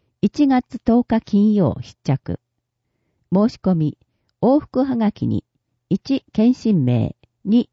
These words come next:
住所、郵便番号。三、氏名。四、振り仮名。五、年齢。六、生年月日。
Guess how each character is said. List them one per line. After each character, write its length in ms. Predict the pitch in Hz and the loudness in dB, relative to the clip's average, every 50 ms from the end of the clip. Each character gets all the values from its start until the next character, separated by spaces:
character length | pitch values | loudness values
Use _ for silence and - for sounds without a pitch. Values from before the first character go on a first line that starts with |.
| - | -12
住 280 | 147 156 233 262 233 190 | -4 0 0 2 2 0
所、 280 | - - - 127 110 - - | 0 -2 -2 -2 -2 -2 0
郵 240 | 151 196 214 226 | 2 2 2 2
便 240 | 208 214 214 202 190 | 2 0 0 0 0
番 260 | 185 180 165 147 135 | 0 0 0 0 -2
号。 300 | 120 117 87 87 90 - _ _ _ _ _ _ _ _ _ _ _ _ _ _ _ _ | -2 -2 -2 -2 -4 -6 _ _ _ _ _ _ _ _ _ _ _ _ _ _ _ _
三、 280 | - - 202 202 190 185 - - | -6 -2 -2 0 -2 -2 -6 -12
氏 220 | - - - 262 | -8 -2 -2 0
名。 240 | 220 156 117 107 - - _ _ _ _ _ _ _ _ _ - | 2 2 0 -2 -4 -6 _ _ _ _ _ _ _ _ _ -4
四、 360 | - 226 247 214 147 - - - | 0 0 2 2 0 -2 -6 -10
振 160 | - - 170 | -6 -2 0
り 140 | 170 202 202 | 2 2 2
仮 160 | 196 180 160 | 2 0 0
名。 160 | 151 135 120 _ _ _ _ _ _ _ _ _ _ - | 0 -2 -4 _ _ _ _ _ _ _ _ _ _ -4
五、 220 | - 226 233 - _ - | -2 -2 -2 -2 _ -2
年 300 | 151 160 208 220 220 208 | 0 2 2 2 2 2
齢。 340 | 180 175 170 147 151 - _ _ _ _ _ _ _ _ - | 0 0 0 0 -2 -4 _ _ _ _ _ _ _ _ -4
六、 360 | - 190 - - - 254 - _ - | -2 -2 -2 -2 -4 -6 -6 _ -8
生 240 | - - 220 254 254 | -2 0 2 2 4
年 260 | 240 226 220 208 196 | 2 2 0 0 -2
月 180 | 185 165 170 - _ _ - | -2 -2 -4 -4 _ _ -8
日。 180 | - 107 - | -8 -8 -8